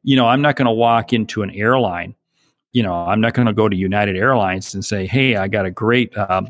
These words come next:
employee satisfaction pro-," well, actually, maybe an employee satisfaction program <laughs> maybe is what United needs right now.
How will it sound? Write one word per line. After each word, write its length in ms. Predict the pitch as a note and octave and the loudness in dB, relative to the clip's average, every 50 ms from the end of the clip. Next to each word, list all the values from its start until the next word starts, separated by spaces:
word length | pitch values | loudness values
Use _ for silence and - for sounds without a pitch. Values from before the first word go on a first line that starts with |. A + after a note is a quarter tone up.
| - _ | -10 _
employee 600 | A2+ G#2+ G2+ F#2 - - - A#2 A2 G#2+ G#2 G#2 | -6 -4 -4 -6 -8 -4 -2 0 0 2 0 0
satisfaction 840 | - - - G#2+ F#2 F#2 F2+ - - A2 A2 C3 - - - G#2+ - | -2 0 0 -2 -2 -2 -6 -6 -4 -2 -2 -2 -4 -4 -6 -6 -6
pro-," 140 | - G2+ - | -8 -2 0
well, 240 | F#3+ A#3 E3 B2+ C#3 | 2 2 4 2 2
actually, 280 | F3+ C4+ - - B2 - | 0 0 0 -2 -2 0
maybe 280 | - D#3 A3 A#3+ B3 F3 | 0 0 0 0 0 0
an 40 | D3 | 0
employee 440 | B2+ A#2 - E3 F3+ E3+ B2+ C3 B2+ | -2 -2 -2 0 0 2 2 0 0
satisfaction 680 | B2 - D3+ C#3 B2 - - D3+ E3+ F3+ - - C3 A#2 | 0 0 0 0 -2 -2 0 0 0 0 -2 -4 -6 -4
program 440 | - - C#3+ B2 - - B2+ A#2+ | -2 -4 -4 -2 -4 -4 -4 -4
<laughs> 0 | |
maybe 240 | A#2 F2+ - - D3 | -4 -6 -6 -6 -6
is 140 | - - - | -6 -6 -4
what 180 | D3 D3 C3+ - | -4 -4 -2 -2
United 460 | D#3 C3 - D#3+ D3+ D3 B2+ A#2 A#2+ | -4 -4 -2 -2 0 0 0 -2 0
needs 280 | D#3 G#3+ B3+ B3+ - | 0 0 -2 -2 -2
right 140 | C3+ A2 G2 | -4 -4 -4
now. 180 | G2 G#2 A2+ | -4 -8 -8